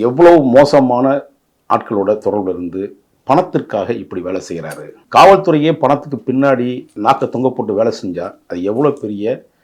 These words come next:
களங்கத்தை உருவாக்கும் காவல்துறைக்கு. நான் இதற்கு முன்னாடி பல்வேறு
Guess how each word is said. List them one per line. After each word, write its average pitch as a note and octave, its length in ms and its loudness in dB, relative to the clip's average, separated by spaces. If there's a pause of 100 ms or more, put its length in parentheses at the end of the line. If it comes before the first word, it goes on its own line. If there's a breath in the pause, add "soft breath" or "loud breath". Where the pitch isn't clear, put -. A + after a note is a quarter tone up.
(200)
களங்கத்தை C3+ 500 2
உருவாக்கும் G#2 520 -6
காவல்துறைக்கு. G2 640 -2 (160)
நான் A#2+ 220 0
இதற்கு A#2 260 -2
முன்னாடி D#3 260 0 (140)
பல்வேறு D#3 340 2